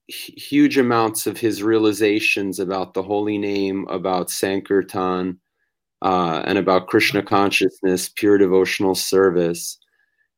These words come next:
And w-, when Ayindra Prabhu suddenly passed away, we published on, uh, we published that interview.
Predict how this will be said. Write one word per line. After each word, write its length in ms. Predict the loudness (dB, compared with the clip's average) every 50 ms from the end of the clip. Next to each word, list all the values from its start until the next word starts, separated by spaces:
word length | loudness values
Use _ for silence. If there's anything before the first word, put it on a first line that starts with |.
| _ _ _ -2
And 520 | 0 2 4 4 6 6 4 4 2 0 -2 -10 _ -12
w-, 300 | -10 -8 -6 -6 -6 -6 -4
when 260 | 0 2 2 4 4
Ayindra 380 | 4 4 6 4 4 4 2 0
Prabhu 300 | 0 0 2 4 4 2
suddenly 520 | 4 4 4 4 4 4 4 2 2 2
passed 440 | 2 2 4 4 2 0 -2 -4 -2
away, 360 | 2 4 6 6 6 6 6
we 200 | 4 2 -4 -4
published 600 | -6 -2 0 0 4 4 4 4 4 2 0 -4 -4
on, 400 | -4 -4 -2 -4 -4 -4 -6 -10 -10
uh, 140 | -10 -10 -8 -4
we 200 | -4 -4 -4 0
published 500 | 0 0 2 2 2 0 0 -2 -2 -2
that 180 | -2 -2 0
interview. 760 | -2 -2 -2 -4 -2 -2 -2 0 0 0 0 0 0 -2 -4